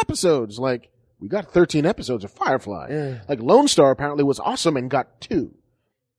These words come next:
Speaker 1: You know, like, Drive was pretty decent and got eight.
Speaker 2: Clerks animated series got, I mean, two, I think. Uh, a lot of,
Speaker 1: Yeah,
Speaker 2: I, I've
Speaker 1: like
Speaker 2: gone with some of my favorite, uh,
Speaker 1: like, it's always been
Speaker 2: Millennium never got to the Millennium.
Speaker 1: <laughs>
Speaker 2: Think about that, folks.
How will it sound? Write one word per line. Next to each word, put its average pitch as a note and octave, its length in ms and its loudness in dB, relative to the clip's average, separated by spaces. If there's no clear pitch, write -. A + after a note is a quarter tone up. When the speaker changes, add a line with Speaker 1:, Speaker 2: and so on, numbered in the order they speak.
Speaker 1:
You D#3+ 140 2
know, C3+ 180 2
like, C3 320 -2
Drive C#3+ 560 0
was C#3 140 0
pretty G#3 180 4
decent D#3+ 380 2
and A#2+ 100 -4
got C3 220 0
eight. G#2+ 420 -8
Speaker 2:
Clerks D#3+ 320 -4
animated E3 320 -4
series D#3+ 300 -4
got, C#3 240 -6
I C3 100 -4
mean, D#3 300 -4
two, E3+ 320 2
I C#3+ 80 2
think. C3 280 -6
Uh, A#2+ 60 -6
a C3 220 0
lot F3 220 2
of, F#3 120 2
Speaker 1:
Yeah, D#3+ 480 2
Speaker 2:
I, - 40 4
I've A#2+ 40 4
Speaker 1:
like C#3+ 220 2
Speaker 2:
gone D#3+ 160 2
with C#3+ 100 -6
some D#3+ 140 0
of D3+ 40 -2
my D3 100 0
favorite, C#3 340 -4
uh, C#3 420 4
Speaker 1:
like, F#3 140 0
it's F#3+ 120 2
always F3+ 320 2
been A#3 100 2
Speaker 2:
Millennium C#4+ 380 0
never B3+ 220 0
got A#3+ 180 -2
to G#3 80 -8
the G#3+ 60 -2
Millennium. F3 680 -4
Speaker 1:
<laughs> - 580 -2
Speaker 2:
Think C4 160 0
about B3 280 2
that, F3 240 -2
folks. F3+ 360 0